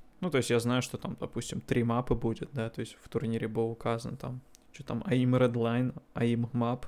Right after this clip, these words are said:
который дефолтный, и еще какая-то там бомжатская, не знаю. Я ее три раза играл. Всего лишь в жизни. И вот, короче, типа, э, на этих мапах обычно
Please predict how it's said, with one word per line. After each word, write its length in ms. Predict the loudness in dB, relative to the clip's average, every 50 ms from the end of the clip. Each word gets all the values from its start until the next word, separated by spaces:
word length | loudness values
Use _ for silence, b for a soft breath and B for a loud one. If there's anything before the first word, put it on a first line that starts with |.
| -4 -4
который 340 | -4 -8 -2 0 0 0 2
дефолтный, 500 | 0 -2 -4 -2 -2 -2 -2 -2 -2 -2
и 40 | -2
еще 200 | 0 0 -2 -4
какая-то 380 | -4 -4 -4 -4 -4 -4 -4 -10
там 220 | -12 -10 -10 -6
бомжатская, 580 | -4 -4 -4 -2 -2 -2 -4 -4 -8 -12 -10 -10
не 100 | -10 -8
знаю. 340 | -6 -4 -4 -4 -4 -6 -8 b b b b b b b b _
Я 80 | -10 -10
ее 100 | -10 -8
три 240 | -6 -4 -4 -2
раза 300 | -2 -2 -4 -4 -6 -8
играл. 300 | -8 -8 -8 -6 -8 -8 -10 -14 -16 -16 -16 -16 -16 -18 -20 -20 -20 -20 -20 -20 -20 -20 -20 -20 -20 -20 b b b b b b b b b b b _ _ _ -14 -12 -12 -10 -10 -10 -8
Всего 400 | -8 0 0 2 2 4 2 4
лишь 280 | 2 2 0 -2 -8 -8 -4
в 100 | -4 -2
жизни. 520 | 0 0 0 0 0 0 -2 -2 -2 -4 -6 -10 -6
И 120 | -4 -2
вот, 200 | -2 -2 -2 -4
короче, 800 | -4 -6 -2 0 0 0 0 -2 -4 -2 -2 -2 -2 -4 -6 -8 -12 _ -20 -20 -20 -20 -20 -20 -20
типа, 640 | -6 -4 -4 -4 0 2 2 4 4 2 0 -4 -6 -10 -12 -16 _ _ -20 -20 -20 -20 -20
э, 400 | -18 -18 -18 -16 -16 -16 -16 -16 -16 -18 -18 -20 -20 -20 -20 _ -20 _ _ _ -20 _ _ _ _ -20 _ _ _ _ 0
на 140 | 2 2
этих 220 | 4 2 2 0 2
мапах 340 | 2 0 2 0 0 0 0
обычно 580 | 0 0 0 -2 -2 -4 -6 -4 -4 -4 -6